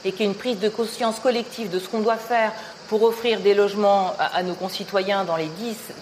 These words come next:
quinze, vingt années qui viennent, moi, je, je, je pense que quand même, à un moment, euh, ce, ce sujet va arriver au, au, au milieu de la table. Il le faut parce que, de nouveau, le temps de l'immobilier est un temps long. Les décisions qu'on ne prend pas main-, les décisions qu'on prend maintenant,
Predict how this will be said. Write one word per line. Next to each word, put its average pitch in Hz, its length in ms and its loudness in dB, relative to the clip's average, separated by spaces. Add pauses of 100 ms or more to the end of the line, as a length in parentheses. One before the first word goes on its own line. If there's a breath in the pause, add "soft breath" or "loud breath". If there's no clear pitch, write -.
(140)
quinze, 214 240 2 (120)
vingt 196 140 2
années 180 260 -2
qui 180 100 -10
viennent, 302 280 2 (480 loud breath)
moi, 151 100 -4
je, - 160 -8
je, 202 220 -4
je 180 100 -10
pense 277 200 0
que 185 80 -4
quand 196 120 0
même, 240 220 2
à 175 40 4
un 170 60 2
moment, 269 420 4 (120)
euh, 170 460 -4 (320)
ce, 180 180 -8
ce 180 160 -2
sujet 208 320 2
va 208 120 4
arriver 180 220 0
au, 180 100 2 (140)
au, 175 60 0 (220)
au - 20 -2
milieu 190 200 2
de 202 40 -4
la 262 100 4
table. 262 220 0 (500 loud breath)
Il 208 120 0
le 262 80 4
faut 311 160 0
parce 240 160 -2
que, - 80 -4
de 202 180 -2
nouveau, 285 380 0 (300 loud breath)
le 220 100 -2
temps 302 180 2
de 277 60 -2
l'immobilier 269 340 0
est 277 140 -2
un 254 80 4
temps 262 200 2
long. 226 200 0
Les 185 120 -2
décisions 254 380 -4
qu'on 269 140 -2
ne 247 60 -2
prend 240 200 0
pas 269 160 4
main-, 262 200 2 (120)
les 214 80 -2
décisions 269 400 -2
qu'on 254 120 4
prend 233 180 4
maintenant, 277 520 2